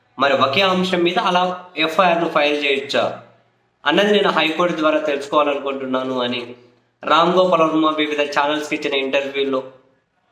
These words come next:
పాయింట్ అవుట్ చేస్తున్నటువంటి పాయింట్ ఇది. సరే, దీని మీద గౌరవనీయులైన ఆంధ్రప్రదేశ్ హైకోర్టు వారు ఏం చెబుతారో చూడాలి. So, ఆర్జీవీ ఈ పాయింట్ను చర్చకు పెట్టినప్పుడు,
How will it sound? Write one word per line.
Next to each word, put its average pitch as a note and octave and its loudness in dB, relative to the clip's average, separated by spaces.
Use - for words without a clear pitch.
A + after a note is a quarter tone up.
పాయింట్ F3 2
అవుట్ D3+ 0
చేస్తున్నటువంటి D3 -2
పాయింట్ C3+ 0
ఇది. - -8
సరే, F3+ 2
దీని D#3 4
మీద D#3 2
గౌరవనీయులైన C#3 0
ఆంధ్రప్రదేశ్ C#3+ 2
హైకోర్టు C#3 -2
వారు C3+ 0
ఏం C3 0
చెబుతారో B2 -4
చూడాలి. G2+ -4
So, E3 4
ఆర్జీవీ D#3+ 2
ఈ F3+ -2
పాయింట్ను D#3+ 0
చర్చకు F3 0
పెట్టినప్పుడు, C#3+ -2